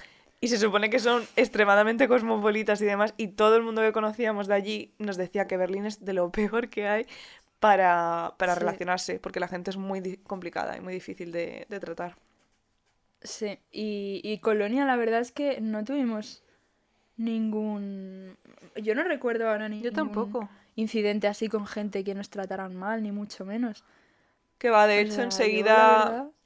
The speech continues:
Speaker 1: les hablabas en alemán y te contestaban muy bien. Incluso, mm, algunas veces les hablabas en alemán y ellos te hablaban directamente en español o en inglés.
Speaker 2: Sí.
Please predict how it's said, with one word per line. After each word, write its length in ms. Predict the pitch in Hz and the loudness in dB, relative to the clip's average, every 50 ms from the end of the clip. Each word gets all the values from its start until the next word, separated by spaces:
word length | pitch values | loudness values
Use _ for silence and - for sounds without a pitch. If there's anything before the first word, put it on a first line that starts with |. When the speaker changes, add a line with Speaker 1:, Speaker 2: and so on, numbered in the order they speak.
| _ | _
Speaker 1:
les 300 | - 220 214 208 208 - | -8 -4 -2 -2 -2 0
hablabas 380 | 220 202 196 196 196 202 208 - | 0 0 2 2 2 2 0 -2
en 100 | 220 214 | -4 -4
alemán 400 | 208 208 208 202 202 202 202 196 | -4 -4 -2 -2 -2 -2 -2 -2
y 60 | 196 | -4
te 100 | 190 196 | -8 -8
contestaban 400 | - 202 196 202 190 - 196 190 | -8 -8 -10 -10 -10 -8 -8 -6
muy 60 | 190 | -4
bien. 160 | 196 208 208 - | -6 -8 -8 -8
Incluso, 440 | - 220 208 214 208 208 208 208 - | -10 -10 -6 -4 -6 -2 -2 -4 -4
mm, 160 | - 196 196 196 - _ _ _ _ - | -4 -10 -14 -14 -18 _ _ _ _ 2
algunas 360 | 208 202 196 208 214 233 247 | 2 2 2 2 0 0 0
veces 240 | 226 208 214 196 190 | 0 -2 -2 -2 -2
les 200 | 208 202 180 190 | -6 -6 -4 -2
hablabas 320 | 196 185 185 185 190 202 | -2 0 0 0 -2 -2
en 60 | 233 226 | -2 -4
alemán 380 | 226 214 208 190 196 226 339 - - - - - - - _ _ _ _ | -2 -2 -2 -2 -2 -4 -4 -8 -20 -20 -20 -20 -20 -20 _ _ _ _
y 120 | - 220 | 2 4
ellos 200 | 208 196 214 220 | 4 4 4 2
te 80 | - 247 | 2 0
hablaban 260 | 214 196 202 196 190 | 4 4 4 4 2
directamente 400 | 190 190 196 - 196 196 190 196 | 0 -4 -2 -2 -4 -4 -4 -4
en 60 | 190 | -6
español 360 | 180 - _ 196 185 190 208 214 | -8 -6 _ -6 -4 -4 -4 -4
o 60 | 208 | -4
en 100 | 190 180 | -4 -6
inglés. 500 | 175 170 175 170 175 175 - - _ _ _ _ _ _ _ _ _ _ _ _ _ _ _ _ _ _ | -8 -6 -6 -8 -8 -8 -12 -16 _ _ _ _ _ _ _ _ _ _ _ _ _ _ _ _ _ _
Speaker 2:
Sí. 460 | - - - - - 226 208 185 - | -18 -16 -12 -6 -4 -4 -4 -4 -8